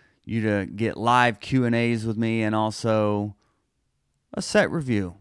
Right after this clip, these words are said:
So go over there, check out all the fun things going on, show the podcast a little support. This is a lot of work. Clearly, you appreciate it because you're listening this far into the outro. So why not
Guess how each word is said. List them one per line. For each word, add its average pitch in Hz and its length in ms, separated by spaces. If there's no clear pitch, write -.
So 120 560
go 214 120
over 214 140
there, 185 200
check 175 240
out 160 120
all 147 140
the 143 80
fun 143 260
things 135 260
going 131 280
on, 123 200
show 151 220
the 135 100
podcast 127 540
a 117 60
little 113 200
support. 104 540
This 117 200
is 117 140
a 110 60
lot 107 200
of 101 120
work. 101 380
Clearly, 131 720
you 123 140
appreciate 120 640
it 113 100
because 110 240
you're 117 140
listening 135 340
this 127 180
far 117 600
into 127 360
the 107 140
outro. 104 640
So - 160
why 185 160
not 196 340